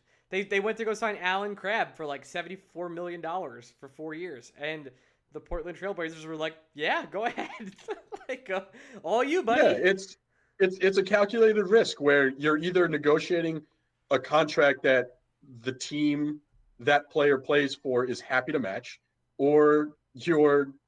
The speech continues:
Speaker 2: getting a player without having to give up an asset. Like, it, it's, it's a negotiated risk, and it makes perfect sense. But the N H L has to have all these stipulations on it. Even, even if they wanted to do the N F L, like,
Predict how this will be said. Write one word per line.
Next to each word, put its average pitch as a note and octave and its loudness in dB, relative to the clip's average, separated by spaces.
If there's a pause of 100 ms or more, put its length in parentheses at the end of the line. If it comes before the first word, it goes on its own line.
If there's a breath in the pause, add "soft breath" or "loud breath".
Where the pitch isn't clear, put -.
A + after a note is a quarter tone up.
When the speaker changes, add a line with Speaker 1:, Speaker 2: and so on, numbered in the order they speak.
(140)
Speaker 2:
getting E3 0
a D#3 0
player D#3 2 (280)
without D3 4
having D3 0
to D3 -2
give C3+ -2
up C#3+ 2
an D#3 0
asset. F3 -2 (340)
Like, E3 2
it, E3 -2 (100)
it's, E3 -6 (400)
it's C#3+ -6
a E3+ 2
negotiated G3 4
risk, A#3+ 2
and C3 -2
it C#3 -4
makes D#3 -2
perfect E3+ -2
sense. - -2
But G#2+ -4 (580)
the A#2+ 2
N D#3 4
H D#3+ -2
L E3 6
has D3 2
to C#3+ -4
have D3 2
all C#3+ 2
these C#3+ -6
stipulations C#3+ -2
on G#2+ -2
it. A2 -8
Even, G3 -2 (320 soft breath)
even G#3+ 2
if A#3 2
they A3+ 6
wanted F#3+ 6
to F3+ -2
do D#3+ -6 (320)
the C#3 0
N D#3 2
F D3 0
L, B2+ 4
like, B2+ 0